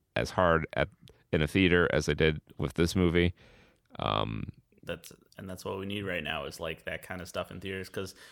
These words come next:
Speaker 2: comedies don't sell as well as they used to.
Speaker 1: No, they don't.
Speaker 2: Um, so having one like this that's also just smooth, yeah, it's one I'm definitely gonna come back to.
Speaker 1: Yeah.
Speaker 2: For sure.
Speaker 1: All right, now we flip the script and look at most disappointing movies.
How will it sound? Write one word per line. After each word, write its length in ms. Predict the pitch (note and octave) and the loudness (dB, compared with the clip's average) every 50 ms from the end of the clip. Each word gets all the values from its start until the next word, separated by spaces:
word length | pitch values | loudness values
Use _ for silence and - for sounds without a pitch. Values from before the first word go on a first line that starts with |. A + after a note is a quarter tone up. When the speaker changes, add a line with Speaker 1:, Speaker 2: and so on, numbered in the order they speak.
| - - - _ - | -20 -20 -20 _ -6
Speaker 2:
comedies 480 | - G#2 G2 G#2 A2 A#2 A#2+ A#2 - | -4 -4 -2 -2 -4 -6 -6 -8 -8
don't 320 | - - A#2+ C3 C3+ - - | -6 -6 -6 -6 -6 -8 -8
sell 300 | - A#2+ B2+ C3+ - - | -6 -6 -6 -6 -6 -8
as 200 | A2 G2 - - | -10 -10 -8 -8
well 220 | A#2 C3+ C#3 - | -6 -6 -6 -6
as 220 | - A#2 A#2+ A#2+ - | -6 -6 -6 -8 -6
they 160 | - G2 G2 | -8 -8 -8
used 460 | G2 G2 A2+ C#3 E3 D#3+ - - - | -6 -8 -8 -8 -8 -8 -8 -8 -6
to. 220 | - D3 D3 D3 D3+ | -6 -4 -4 -2 0
Speaker 1:
No, 200 | G#2 A#2 B2+ B2 | 2 2 4 4
they 160 | A2+ A#2 A2 | 4 4 4
don't. 220 | G#2 G2 F2+ D2 - | 4 4 2 2 0
Speaker 2:
Um, 360 | G2+ G2 F2+ F#2 F#2 F#2+ F#2+ - - | 0 -2 -2 -2 -4 -6 -8 -10 -10
so 160 | - G2 F#2 | -8 -8 -6
having 280 | F#2+ G2 F#2+ F#2+ F#2+ F#2 | -4 -2 -2 -2 -4 -6
one 160 | F#2 F#2 F#2 | -6 -6 -6
like 200 | F2+ F2+ F2+ - | -8 -10 -10 -8
this 380 | - F#2 F2+ - - - - - _ - - _ _ _ _ _ _ _ | -6 -6 -6 -6 -8 -10 -12 -16 _ -20 -20 _ _ _ _ _ _ _
that's 220 | - F2 - - - | -12 -10 -10 -10 -12
also 340 | - D2+ F2+ - - F#2+ | -8 -8 -8 -6 -6 -6
just 400 | F2 - F2+ F2 - - _ - | -6 -6 -10 -12 -12 -14 _ -18
smooth, 320 | - - A2 G#2 G2+ G2 F2 | -14 -10 -6 -6 -6 -6 -4
yeah, 240 | F#2 F2+ - - - | -6 -8 -6 -6 -8
it's 160 | F2 - - | -8 -8 -8
one 180 | F#2+ F#2 F2 D#2 | -6 -6 -6 -6
I'm 140 | D2+ D#2+ E2 | -8 -10 -10
definitely 360 | D#2+ - D2 - - - D#2 D#2 | -10 -10 -10 -10 -10 -14 -14 -12
gonna 180 | D2 C#2+ - - | -12 -14 -14 -14
come 220 | - - F2 D#2 C#2+ | -14 -12 -12 -8 -6
back 300 | D2+ D2+ - - - - | -4 -4 -4 -8 -10 -8
to. 140 | - - B1+ | -6 -4 -4
Speaker 1:
Yeah. 200 | - - - - - _ _ _ _ _ _ _ _ - - - | -4 -4 -6 -8 -10 _ _ _ _ _ _ _ _ -20 -20 -16
Speaker 2:
For 220 | - - F2+ F2 | -10 -8 -8 -8
sure. 280 | - - D2+ C#2+ C#2+ E2 | -8 -8 -8 -4 0 4
Speaker 1:
All 120 | G2 A#2+ | 4 6
right, 200 | C3+ A2 D2 - - _ | 6 6 4 2 -2 _
now 320 | - D2 F#2 G2 G2 F#2+ F#2+ | -2 0 2 4 6 6 8
we 140 | G2 G2+ F2+ | 8 8 6
flip 280 | - - C3 B2+ - - | 6 4 2 2 4 2
the 80 | G#2+ | 2
script 400 | - - - D3 C3+ A#2+ - - - | 2 4 4 4 4 4 2 2 4
and 360 | F#2+ A2+ A#2 A#2 A2+ A2+ G2+ - | 4 6 6 6 4 2 2 0
look 260 | - G2+ A2 G#2+ - - - | 2 2 2 2 2 4 6
at 320 | A2+ A2 G#2+ G2+ - - | 6 8 8 6 6 6
most 300 | A2 G#2+ A2 A2 - - | 6 6 6 6 4 4
disappointing 600 | - G#2 - - G2 - A2+ B2 A#2 A2 A2 A2 | 2 2 2 4 2 4 4 4 6 6 6 6
movies. 600 | G#2 G#2+ G#2 F#2+ G#2 G#2 G2+ F#2+ - - - - | 8 6 6 8 8 6 6 6 4 2 0 -2